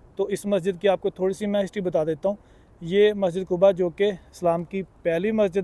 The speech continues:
और इस मस्जिद की बुनियाद नबी सल्लल्लाहु अलैहि वसल्लम ने अपने मुबारक हाथों से रखी थी। और इस मस्जिद की जो सबसे बड़ी फजीलत है, वो ये है कि यहाँ पे दो नवाफिल अदा करना एक कबूल उम्र जितना अजर रखता है।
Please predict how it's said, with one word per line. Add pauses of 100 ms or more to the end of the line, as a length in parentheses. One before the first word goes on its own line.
(140)
और
इस
मस्जिद
की
बुनियाद
नबी
सल्लल्लाहु
अलैहि
वसल्लम
ने
अपने
मुबारक
हाथों
से
रखी
थी। (300)
और
इस
मस्जिद
की
जो
सबसे
बड़ी
फजीलत
है,
वो
ये
है
कि
यहाँ
पे
दो
नवाफिल (360)
अदा
करना (180)
एक (240)
कबूल
उम्र
जितना (280)
अजर
रखता
है।